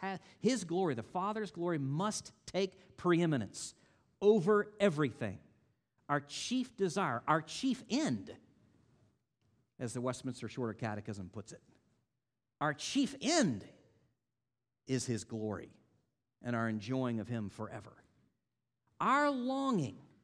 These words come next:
oh, in any and everything, is that the Father would be seen and known and honored, trusted and obeyed, esteemed and praised for who he is,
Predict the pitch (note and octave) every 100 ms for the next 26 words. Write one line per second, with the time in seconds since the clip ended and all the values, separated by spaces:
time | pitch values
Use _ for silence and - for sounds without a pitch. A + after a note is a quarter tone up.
0 | _ _ - F3+ F3 F3 D#3+ E3 A3+ D4+
1 | E4+ E4 A3+ A#3+ B3 C4+ D4 C4+ F#3 -
2 | G#2+ F#2 D3 D3 G3 G3 - B3 B3+ B3
3 | G3+ D#3 D3+ - C4 C4+ C4+ B3+ D3 D3
4 | D3+ A3 B3 B3+ A#3+ C#3+ C#3 D3 F3+ B3
5 | C#4 C4+ - - - _ _ _ _ _
6 | _ _ _ _ _ _ _ - - C4+
7 | - - C#4 C4+ - F3 E3+ C#3+ A#2+ A2
8 | A#3 C4 C4+ C4+ A#3 - - _ _ -
9 | E3+ - - - C4 C#4 C#4 C#4 A#3+ E3
10 | E3 D#3 - G#3 B3 C4+ C4+ A3 - F#3
11 | D#3+ C4 A#3+ B3 A#3+ G#3 G3+ G#2+ G#2